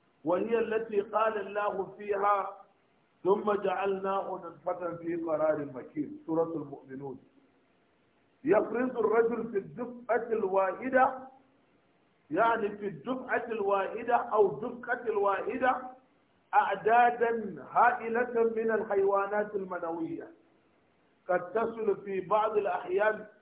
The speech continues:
إلى أربعمائة مليون حيوانا منويا، يموت معظمها في الطريق، ولا يصل إلا القوي،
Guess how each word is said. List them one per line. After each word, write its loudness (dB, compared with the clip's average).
إلى 6
أربعمائة -2
مليون 2
حيوانا 0
منويا، -6
يموت 2
معظمها 2
في -6
الطريق، -2
ولا 4
يصل 0
إلا 0
القوي، -4